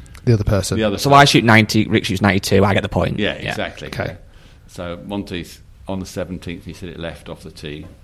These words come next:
Speaker 2: safe shot.
Speaker 1: Yeah.
Speaker 2: His little fade didn't work, but he's grumpy 'cause I think he's one down, uh, one shot behind or
Speaker 1: Yeah.
Speaker 2: something at this stage. And, um, I'm the only photographer out there on the left 'cause that's quite a nice spot in the deep hay and
Speaker 1: Yeah.
Speaker 2: stuff.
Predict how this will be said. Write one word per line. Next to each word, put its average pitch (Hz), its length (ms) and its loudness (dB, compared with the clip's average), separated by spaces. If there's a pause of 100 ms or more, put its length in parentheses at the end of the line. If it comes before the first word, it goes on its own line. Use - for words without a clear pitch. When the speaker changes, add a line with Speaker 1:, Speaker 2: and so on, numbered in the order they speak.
(260)
Speaker 2:
safe - 380 -12
shot. - 260 -14 (440)
Speaker 1:
Yeah. 104 200 -2 (540)
Speaker 2:
His - 160 -20
little 82 160 -16
fade 71 380 -12
didn't 73 260 -12
work, 80 380 -12 (480)
but 90 100 -14
he's 87 140 -8
grumpy 73 460 -12
'cause - 160 -20
I 82 80 -12
think 90 160 -14
he's 71 180 -12
one 69 220 -10
down, 71 340 -8
uh, 90 60 -16
one 82 340 -12
shot - 260 -10
behind 73 360 -14
or - 100 -16
Speaker 1:
Yeah. 104 200 -4
Speaker 2:
something 82 120 -12
at 80 80 -18
this 76 160 -14
stage. 76 400 -14 (440)
And, 78 440 -12
um, 80 400 -12 (580)
I'm 113 200 -8
the 120 80 -6
only 104 140 -8
photographer - 520 -12
out 78 240 -8
there 76 160 -8
on 76 120 -10
the 76 80 -12
left 82 360 -12
'cause 95 140 -14
that's 92 180 -14
quite 104 240 -6
a 95 40 -8
nice 90 240 -8
spot - 280 -8
in 76 80 -10
the 78 80 -10
deep 87 280 -10
hay 80 300 -6
and 76 300 -12
Speaker 1:
Yeah. 110 200 -4
Speaker 2:
stuff. 76 260 -12